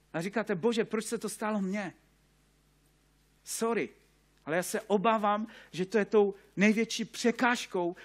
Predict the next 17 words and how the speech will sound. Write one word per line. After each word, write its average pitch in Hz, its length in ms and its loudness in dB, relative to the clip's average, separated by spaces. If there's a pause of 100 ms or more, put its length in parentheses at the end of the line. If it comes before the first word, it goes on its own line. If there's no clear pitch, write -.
(140)
proč 208 320 0
uzdravený 185 640 -2
nejsi.“ 170 420 -6 (1080)
Protože 196 340 2
vlastně 233 440 2
říkáš: 233 640 0 (840)
„Proč 247 220 2
si 277 180 0
nepotrestal 254 640 0
někoho 254 300 2
jiného? 262 340 4
Proč 226 180 -6
si 269 120 -6
potrestal 247 580 -4
mě?“ 247 300 -2 (840)
Bereš 233 340 2
to, 254 260 0